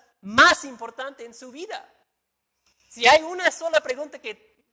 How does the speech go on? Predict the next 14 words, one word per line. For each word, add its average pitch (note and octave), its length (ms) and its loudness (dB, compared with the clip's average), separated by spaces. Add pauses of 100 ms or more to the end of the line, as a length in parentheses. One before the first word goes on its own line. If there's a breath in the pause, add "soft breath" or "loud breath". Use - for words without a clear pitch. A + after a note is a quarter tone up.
(200)
tienes E4 380 -10
que A#3 140 -14
contestar, A#3 720 -12 (160)
es C4 460 2
esa, C4+ 500 -8 (140)
saber B3 720 -2
que A#3 120 -20
tienes B3+ 480 -20
vida A#3 320 -18
eterna. A#3+ 560 -20 (500)
Es A3 240 -12
de A3 100 -16
suma C#4+ 420 -6
importancia. A#3+ 800 -14